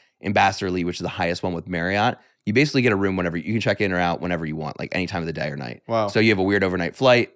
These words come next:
Speaker 1: doesn't matter. You can just basically do that. You need to stay until later. You get a lot of flexibility there. You get direct access to, like, concierge numbers and all this stuff.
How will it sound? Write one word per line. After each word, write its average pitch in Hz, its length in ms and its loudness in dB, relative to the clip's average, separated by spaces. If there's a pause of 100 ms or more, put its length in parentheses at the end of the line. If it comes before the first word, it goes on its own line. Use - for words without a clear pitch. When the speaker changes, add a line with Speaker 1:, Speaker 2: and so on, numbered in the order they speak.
(120)
Speaker 1:
doesn't 92 240 -2
matter. 87 400 0
You 87 120 -6
can 90 120 -4
just 85 180 -8
basically 85 440 -6
do 90 100 -4
that. 87 100 0
You 90 140 -6
need 85 140 -6
to - 40 -10
stay 92 180 -4
until 85 180 -6
later. 82 380 -6 (220)
You 90 60 -6
get 87 80 0
a 82 40 0
lot 82 140 2
of - 60 -6
flexibility 73 380 -6
there. 78 60 -4
You 87 80 -2
get 98 200 0 (260)
direct 120 300 4
access 98 340 2
to, - 100 -6
like, 85 140 -4
concierge 107 540 0
numbers 98 300 -2
and 101 60 -4
all 92 80 0
this 90 120 -4
stuff. 90 340 0